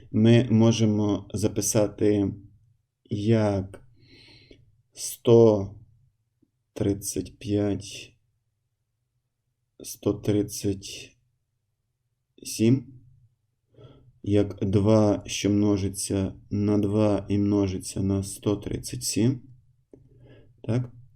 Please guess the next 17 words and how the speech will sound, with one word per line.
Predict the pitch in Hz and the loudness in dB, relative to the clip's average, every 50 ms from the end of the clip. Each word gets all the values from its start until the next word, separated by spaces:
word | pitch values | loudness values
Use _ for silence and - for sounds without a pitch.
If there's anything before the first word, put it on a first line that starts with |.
| _ - - - - - - - - - _ _ _ _ _ _ _ _ - | _ -20 -20 -20 -20 -20 -20 -20 -20 -20 _ _ _ _ _ _ _ _ -2
То | - 117 113 113 113 110 110 110 107 107 101 | 2 4 6 6 6 6 6 6 4 2 0
це | - - - 113 | 0 0 2 2
буде | 104 104 104 104 101 | 2 2 2 0 2
дорівнювати | 104 107 110 123 131 131 120 104 104 92 98 101 | 4 4 6 6 8 6 6 4 2 0 0 -2
тоді | 101 - - 104 101 98 107 107 104 101 95 98 - - - - - - _ _ _ _ _ _ _ _ _ _ _ _ _ _ _ _ _ _ - | -2 -2 -2 -2 0 2 2 2 2 2 0 -2 -6 -12 -20 -20 -20 -20 _ _ _ _ _ _ _ _ _ _ _ _ _ _ _ _ _ _ -4
два | 107 101 104 120 120 | 2 6 8 8 8
помножити | 117 107 110 107 104 98 110 | 8 6 4 4 4 4 2
на | 110 107 | 2 4
два — | 104 104 110 110 104 98 | 4 6 4 4 4 2
це | - 101 98 | 0 -4 -4
чотири, | - 123 127 131 143 151 135 117 104 92 - - - - - - - | -2 0 2 4 6 8 8 6 6 4 0 -8 -14 -18 -20 -20 -16
що | - - - - | -12 -8 -6 -4
множиться | - 98 104 113 113 104 104 95 - - - - - - - | 0 2 2 4 2 2 0 -4 -6 -8 -8 -10 -10 -10 -8
на | - 98 98 101 95 98 - 123 - - - | -6 -4 -2 -2 -2 -2 -4 -6 -12 -18 -20
сто | - - - - - 90 | -20 -18 -12 -8 -8 -6
тридцять | - - - - - - - | -6 -6 -8 -8 -10 -12 -12
сім. | - - - - - - - | -10 -10 -8 -8 -10 -10 -14